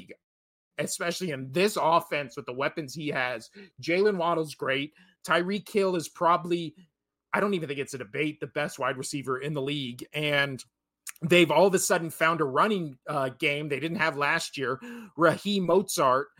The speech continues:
against this Patriots defense, who even though they're oh and two, I think their strong point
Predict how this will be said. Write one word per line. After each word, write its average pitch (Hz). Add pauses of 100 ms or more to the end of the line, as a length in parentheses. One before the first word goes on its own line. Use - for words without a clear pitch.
(260)
against 170
this 175 (100)
Patriots 185
defense, 147
who 170
even 196
though 170
they're 139 (100)
oh 170
and 139
two, 190
I 127
think 143
their 135
strong 147
point 139